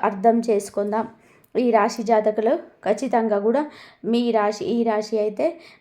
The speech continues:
బ్రహ్మాండం నిర్ణయించిన కర్మల లెక్కల పద్దు ఈరోజు ఇది అని అర్థం చేసుకోండి. జ్యోతిష్య పరంగా చూస్తే ఈరోజు కేవలం లాభం కోసమో లేదు నష్టం కోసమో కాదు, ఇది మీ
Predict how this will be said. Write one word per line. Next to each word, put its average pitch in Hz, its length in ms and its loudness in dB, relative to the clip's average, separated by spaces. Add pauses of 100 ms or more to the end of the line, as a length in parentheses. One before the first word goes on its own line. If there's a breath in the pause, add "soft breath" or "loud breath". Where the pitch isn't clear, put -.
బ్రహ్మాండం 233 720 2
నిర్ణయించిన 214 640 -2
కర్మల 220 440 0
లెక్కల 208 400 0
పద్దు 214 320 -2 (140)
ఈరోజు 220 520 0 (380 loud breath)
ఇది 233 260 0
అని 226 280 2
అర్థం 214 420 0
చేసుకోండి. 214 520 -2 (400 loud breath)
జ్యోతిష్య 247 600 0
పరంగా 220 400 2
చూస్తే 214 300 0 (100)
ఈరోజు 214 460 0
కేవలం 220 340 2 (400 loud breath)
లాభం 220 440 4
కోసమో 220 440 -2
లేదు 208 280 2
నష్టం 220 420 -2
కోసమో 214 500 -2
కాదు, 214 320 0 (460 loud breath)
ఇది 233 200 0
మీ 226 160 2